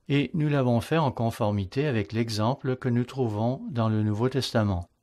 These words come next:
L'événement que nous avons célébré hier soir avait eu lieu au moment même où Jésus le célébrait avec ses disciples,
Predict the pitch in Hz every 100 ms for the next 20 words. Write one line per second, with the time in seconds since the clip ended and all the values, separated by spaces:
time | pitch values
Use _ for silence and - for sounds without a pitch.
0 | _ _ - 113 113 120 151 175 127 110
1 | 98 107 104 110 104 110 101 98 104 107
2 | 95 - 117 127 160 - _ _ _ 135
3 | 123 143 156 135 143 175 127 117 123 131
4 | 127 110 127 160 147 101 - _ _ 147
5 | 139 131 - 110 120 107 117 175 147 113
6 | 117 110 101 110 135 113 120 - 113 127
7 | - 123 107 98 82